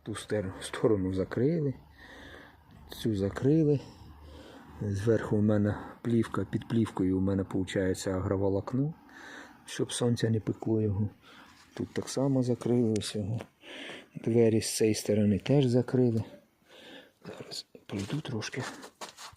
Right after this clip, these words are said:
Ось тут оця тряпка теж закривається, воно, двері закриваються, тут зараз тепло. Принаймні десь, ну, градусів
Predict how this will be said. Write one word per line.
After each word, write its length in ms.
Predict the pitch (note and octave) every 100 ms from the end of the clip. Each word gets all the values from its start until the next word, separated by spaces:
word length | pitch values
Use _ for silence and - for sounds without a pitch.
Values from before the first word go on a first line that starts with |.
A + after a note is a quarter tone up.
| - - F#2
Ось 180 | - G2 F#2+ -
тут 280 | - F#2+ - - - -
оця 220 | - F#2+
тряпка 360 | G2+ F#2+ -
теж 320 | F#2 G2 - - _ - - _
закривається, 720 | G#2 G2 G#2+ A2+ D#3 C#3 -
воно, 300 | B2 A#2+ A#2+ G#2+
двері 360 | A2 G#2 G#2+ G#2
закриваються, 640 | G2+ G2+ G#2 C3 A#2+ -
тут 200 | - A2
зараз 320 | G#2+ G#2+ G#2
тепло. 420 | - F#2+ - - - - - - - - _
Принаймні 500 | - G2+ G2+ G2 A2 - - _ - - - - - -
десь, 260 | G#2 F#2+
ну, 180 | C3 C3+ - -
градусів 540 | B2 A#2+ - A#2 -